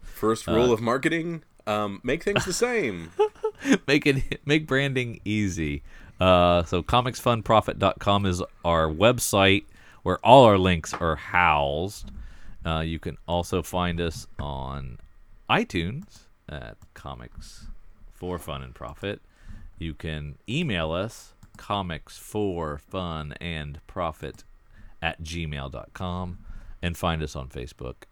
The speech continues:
Speaker 2: and Twitter at some of those combinations. Uh,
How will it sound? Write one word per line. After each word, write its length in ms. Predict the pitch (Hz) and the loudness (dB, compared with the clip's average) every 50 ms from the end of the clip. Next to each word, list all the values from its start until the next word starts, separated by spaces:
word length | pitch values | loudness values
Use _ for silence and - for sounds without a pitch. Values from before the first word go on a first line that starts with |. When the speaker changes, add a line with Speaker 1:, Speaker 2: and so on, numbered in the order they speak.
| _ - | _ -14
Speaker 2:
and 240 | - 69 71 67 67 | -10 -10 -8 -10 -10
Twitter 520 | - - 71 67 64 62 64 64 67 69 - _ _ _ _ _ _ _ _ _ - - | -12 -10 -10 -10 -10 -10 -10 -12 -12 -14 -16 _ _ _ _ _ _ _ _ _ -12 -10
at 200 | 67 64 - - | -10 -10 -10 -10
some 280 | - - - 80 71 71 | -10 -6 -6 -4 -4 -4
of 100 | 65 62 | -6 -6
those 240 | 62 60 62 - | -8 -10 -10 -12
combinations. 960 | - - 64 58 57 60 57 52 50 50 - - - - - - - - - _ _ _ _ _ _ - | -12 -12 -12 -12 -12 -12 -12 -14 -14 -14 -14 -14 -14 -16 -16 -18 -20 -20 -20 _ _ _ _ _ _ -14
Uh, 180 | - 50 50 50 | -12 -12 -12 -12